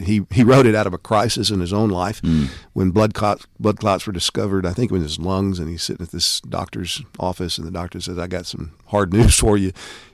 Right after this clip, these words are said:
Speaker 1: And he's wondering what in the world's going on. And, and it was through that whole experience that God directed him to start thinking about these things, going back to the scriptures,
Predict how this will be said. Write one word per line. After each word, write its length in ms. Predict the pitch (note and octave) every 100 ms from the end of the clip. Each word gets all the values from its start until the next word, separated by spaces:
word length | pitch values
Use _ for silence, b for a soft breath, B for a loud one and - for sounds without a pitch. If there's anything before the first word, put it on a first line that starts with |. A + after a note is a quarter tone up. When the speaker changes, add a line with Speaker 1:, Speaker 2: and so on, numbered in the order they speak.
| _
Speaker 1:
And 120 | E2
he's 380 | E2+ E2 - - G#2
wondering 320 | G#2+ F2+ E2
what 160 | F#2 -
in 60 |
the 80 | F2
world's 240 | F2 F2 F#2
going 240 | E2 E2
on. 260 | E2+ C#2+ D2+
And, 220 | D#2 -
and 80 | E2
it 40 |
was 120 | -
through 220 | - B2+ A2
that 160 | G2
whole 180 | G#2 G2
experience 640 | - - G2+ F2 E2+ F#2
that 320 | E2+ - - -
God 320 | F2+ F2 F2 - -
directed 400 | G2 F#2 F#2 F2
him 140 | E2+ E2
to 40 |
start 240 | - F2
thinking 280 | - A#2 A#2+
about 160 | G#2+ F#2
these 180 | F#2 -
things, 300 | F#2 E2+ D#2+
going 180 | E2
back 220 | E2+ G#2 G2+
to 60 |
the 60 | G2
scriptures, 540 | - F2+ - E2 -